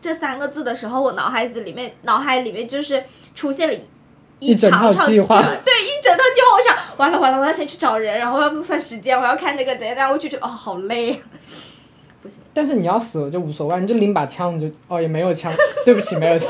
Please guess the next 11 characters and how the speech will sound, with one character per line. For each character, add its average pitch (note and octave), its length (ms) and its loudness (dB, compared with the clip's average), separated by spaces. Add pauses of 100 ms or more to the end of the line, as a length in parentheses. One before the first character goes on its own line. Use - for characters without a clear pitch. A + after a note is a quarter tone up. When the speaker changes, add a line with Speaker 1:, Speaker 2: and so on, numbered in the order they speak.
(220)
Speaker 1:
<laughs> A4 220 -4
对 E4 80 0
吧？ - 1400 0
你 G4 60 -4
还 G4+ 200 2
要 B4 180 4
去 C5 180 -12
找 E4 180 4 (200)
解 E4+ 200 -4
决 E4 180 -8
枪 A4 140 -4